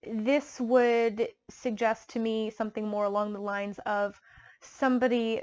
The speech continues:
moving away from a relationship or somebody moving on from a relationship. Um,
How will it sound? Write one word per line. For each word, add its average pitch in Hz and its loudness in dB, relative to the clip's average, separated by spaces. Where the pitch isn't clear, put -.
moving 226 0
away 202 0
from - -6
a 196 -2
relationship 190 -6
or 185 -8
somebody 208 -8
moving 202 -6
on 190 -2
from 208 -4
a 196 -4
relationship. 202 -6
Um, 208 -2